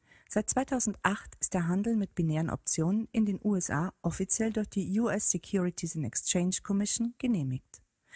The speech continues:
Seit zweitausenddreizehn ist der Handel auch im europäischen Markt zugelassen. Bei binären Optionen gibt es, anders als beim C-F-D-Trading,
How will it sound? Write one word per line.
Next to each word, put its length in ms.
Seit 220
zweitausenddreizehn 1040
ist 180
der 120
Handel 320
auch 180
im 100
europäischen 600
Markt 240
zugelassen. 720
Bei 120
binären 460
Optionen 600
gibt 300
es, 260
anders 380
als 240
beim 180
C-F-D-Trading, 1080